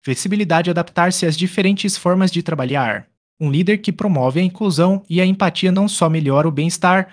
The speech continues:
mas também aumenta a satisfação no trabalho. Isso é especialmente verdadeiro em equipes diversas, onde cada voz conta. A importância da diversidade nas equipes. Benefícios da diversidade no trabalho. A diversidade nas equipes é como um tempero especial que traz sabor ao prato.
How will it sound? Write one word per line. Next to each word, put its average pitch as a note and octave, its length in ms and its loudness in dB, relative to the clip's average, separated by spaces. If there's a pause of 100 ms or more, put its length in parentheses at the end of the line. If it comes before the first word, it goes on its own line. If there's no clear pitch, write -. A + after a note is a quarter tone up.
(140)
mas F3+ 160 0
também F3+ 380 2
aumenta D#3+ 320 0
a - 20 -2
satisfação E3+ 560 -2
no C3+ 100 -2
trabalho. B2 600 -4 (360)
Isso F#3+ 220 -2
é A#3+ 60 2
especialmente G3+ 580 0
verdadeiro E3+ 460 0
em C#3 100 -2
equipes F3 340 -2
diversas, C3+ 640 -4
onde E3 220 -2
cada D#3 300 0
voz B2+ 280 -2
conta. B2 520 -8 (360)
A B2 140 -4
importância F3+ 540 0
da D3+ 100 -2
diversidade D#3+ 760 -2
nas F#3 220 0
equipes. E3+ 420 -4
Benefícios D#3 540 -6
da D3+ 140 -2
diversidade D#3 680 -2
no A2+ 140 -8
trabalho. D3+ 480 -2
A D#3 60 0
diversidade D#3+ 760 -2
nas F#3+ 180 2
equipes F#3 480 -2
é F#3+ 60 -2
como G#3+ 180 -2
um A3 60 0
tempero G3 360 -2
especial F3+ 520 0
que F#3+ 120 -4
traz F3+ 280 0
sabor F#3 260 -2
ao F#3 100 0
prato. C3+ 460 -4